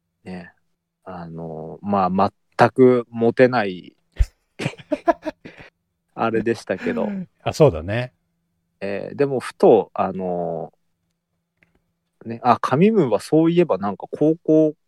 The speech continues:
Speaker 1: の後半ぐらい、
Speaker 2: うん。
Speaker 1: 彼女いたなと思って。
Speaker 2: いたね。
Speaker 1: うん。あれ、
Speaker 2: いたね。
Speaker 1: 結局でももうさ、卒業とあたりでも別れちゃったってこと？
Speaker 2: 卒業する前に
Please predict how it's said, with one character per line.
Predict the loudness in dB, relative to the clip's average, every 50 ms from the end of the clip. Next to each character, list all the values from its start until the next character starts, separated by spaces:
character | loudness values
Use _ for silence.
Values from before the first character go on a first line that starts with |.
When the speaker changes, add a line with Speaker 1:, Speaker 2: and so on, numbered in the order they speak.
| _
Speaker 1:
の | -14 -12 -12 -12 _ _ _
後 | -6 -2 0 0 0
半 | -2 -4 -6 -8 -8 -8 -6 -2
ぐ | 0 0
ら | 0 0
い、 | -2 -6 -14 _ _ _ _
Speaker 2:
う | -10
ん。 | -8 -4
Speaker 1:
彼 | 0 0 2 0 0
女 | -2 -8 -14
い | -10 -4
た | -2 -2 0
な | 0 -2 -4
と | -4 -6 -14
思 | -20 -20
っ | -20 _ _
て。 | -14 -14 -14 -16 _ _ _ _ _ _ _ _ _ _
Speaker 2:
い | -18 -16 -10
た | -8 -6 -6
ね。 | -6 -6 -8 -10 _ _ _ _ _ _ _ _ -20 -20 _ _ _ _ _ _ _ _ -16
Speaker 1:
う | -8
ん。 | 2 4
あ | 6 6
れ、 | 6
Speaker 2:
い | 6
た | 4 2 2 2
ね。 |
Speaker 1:
結 | 0 0
局 | 0 0 0 0
で | 2 2
も | 2 2 0
も | 0 0 -2 -2 0
う |
さ、 | 2 2 4 4 4 2
卒 | -2 -8 -10 -8 -10 -12 -14
業 | -10 -6 -6 -4 -4 -4 -4 -6 -8 -10 _
と | -6 -6 -6 -6 _ _ _ _ _ _
あ | -8 -6 -4
た | -4 -6
り | -6 -6 -10
で | -18
も | -16 -12 -10
別 | -10 -8 -6 -8 -8
れ | -10 -12
ち | _
ゃ | -20
っ | -20 _ _
た | _
っ | _
て | _
こ | -20 -20
と？ | -14 -12
Speaker 2:
卒 | -8 -6 -6
業 | -6
す | -4 -4
る | -4
前 | -2 -2 -2 -2 -2
に | -4 -8 -12